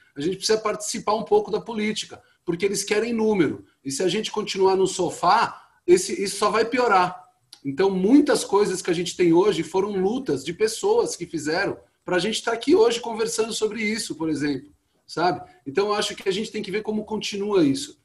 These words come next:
Eu só gostaria de trazer, além da, de tudo, atividade física, atividade política,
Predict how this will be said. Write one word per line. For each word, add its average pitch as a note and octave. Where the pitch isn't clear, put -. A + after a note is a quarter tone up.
Eu C3
só F3+
gostaria F#3
de F3+
trazer, F3+
além F3
da, F3+
de C#3+
tudo, F3+
atividade D#3+
física, D#3+
atividade E3
política, E3+